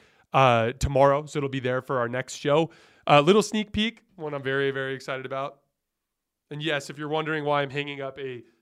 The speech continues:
thirty-two inch poster of a Star Destroyer in high resolution, the answer is because it's awesome. And I'm very excited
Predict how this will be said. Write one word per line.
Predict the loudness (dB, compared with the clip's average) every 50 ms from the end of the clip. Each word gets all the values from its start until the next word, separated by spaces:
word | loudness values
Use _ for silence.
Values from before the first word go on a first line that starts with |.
| _ _
thirty-two | -16 -16 -14 -14 -16 -20 _ -20 -18 -16 -14 -14
inch | -14 -14 -18 -20 -20 _ _ _ _ _ -8
poster | -4 -2 -2 -2 -4 -6 -6 -6 -4
of | -4 -2
a | 0 0 0 0 -2 -4 _ _
Star | -14 -4 -2 0 0
Destroyer | 0 -2 -4 -4 -2 0 0 0 -2
in | -2
high | -2 -2 -2 -2 -2
resolution, | -6 -4 -2 -2 -2 -2 -6 -8 -8 -10 -10 -14 -14 -14
the | -14 -14 -12 -10
answer | -12 -10 -10 -12 -12 -12
is | -12
because | -14 -16 -18 _ -16 -16 -16 -16 -16
it's | -20 -20 -20 -20 _ _ _ _ -10
awesome. | -8 -8 -8 -8 -10 -12 -14 -16 -18 _ _ _ _ _
And | -8 -6
I'm | -4 -4 -2
very | 0 0 0 0 -2
excited | -4 -6 -6 -6 -4 -4 -4 -4 -6